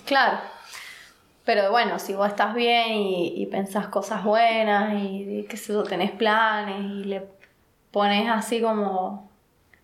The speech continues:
ganas a, a eso, por ahí.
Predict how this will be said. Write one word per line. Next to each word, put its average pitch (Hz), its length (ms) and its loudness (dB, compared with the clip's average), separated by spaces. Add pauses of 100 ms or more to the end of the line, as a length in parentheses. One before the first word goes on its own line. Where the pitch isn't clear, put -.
(680)
ganas 208 760 0
a, 185 80 -2
a 190 80 0
eso, 254 480 0
por 190 140 -4
ahí. 196 420 -4